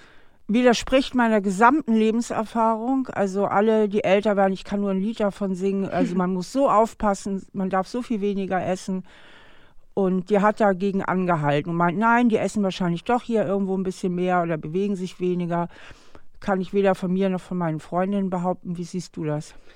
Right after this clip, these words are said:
Speaker 2: Es ist vollkommen normal, dass sich der Stoffwechsel im Alter umstellt. Das, ähm, ist eigentlich auch wissenschaftlich klar, auch dass man leicht zunimmt im Alter und dass es auch gesund ist.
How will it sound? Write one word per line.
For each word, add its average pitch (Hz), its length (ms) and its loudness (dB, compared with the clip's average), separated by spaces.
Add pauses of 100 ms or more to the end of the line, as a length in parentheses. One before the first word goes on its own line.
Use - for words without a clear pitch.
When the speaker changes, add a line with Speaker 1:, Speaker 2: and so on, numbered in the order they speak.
(200)
Speaker 2:
Es 214 200 -4
ist 208 120 -10
vollkommen 233 340 2
normal, 220 260 2
dass 226 160 0
sich 202 160 -8
der 196 100 -2
Stoffwechsel 196 600 -4
im 190 100 -2
Alter 190 320 -2
umstellt. 208 680 0
Das, 185 300 -4
ähm, 185 500 -4 (340)
ist - 320 0 (180)
eigentlich 220 380 4
auch 202 240 2
wissenschaftlich 208 760 -4
klar, 220 400 4
auch 202 80 -2
dass 202 160 -8
man 208 140 0
leicht 202 240 0
zunimmt 254 320 0
im 190 120 -2
Alter 202 320 0
und 208 80 -4
dass 202 120 -8
es - 80 -6
auch - 100 -6
gesund 214 340 0
ist. 175 300 0